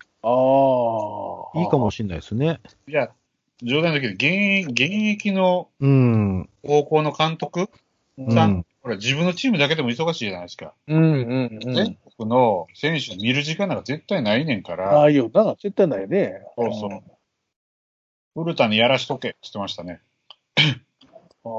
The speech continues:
Speaker 1: それはそうかもしれんな、でも。
Speaker 3: うん。
Speaker 1: それはそうかもしれん。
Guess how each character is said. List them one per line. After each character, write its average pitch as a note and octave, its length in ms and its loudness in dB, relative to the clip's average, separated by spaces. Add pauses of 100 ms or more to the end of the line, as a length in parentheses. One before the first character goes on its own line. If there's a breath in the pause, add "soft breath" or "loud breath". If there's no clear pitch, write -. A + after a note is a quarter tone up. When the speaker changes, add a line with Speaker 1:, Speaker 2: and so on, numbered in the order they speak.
(800 loud breath)
Speaker 1:
そ - 160 0
れ C#4+ 80 10
は C4+ 60 8
そ D4 160 4
う D4+ 40 4
か - 100 0
も A#2+ 80 -2
し - 100 -12
れ G#2+ 120 -4
ん G2+ 40 -8
な、 - 120 -6
で G#2 100 -8
も。 F#2 60 -14 (280)
Speaker 3:
う F#2+ 40 -20
ん。 F2+ 220 -20 (680)
Speaker 1:
そ - 40 -10
れ F3 60 -2
は E3 60 -2
そ F3 120 2
う D#3+ 40 -2
か - 80 -12
も - 80 -20
し - 60 -20
れ - 60 -14
ん。 - 20 -20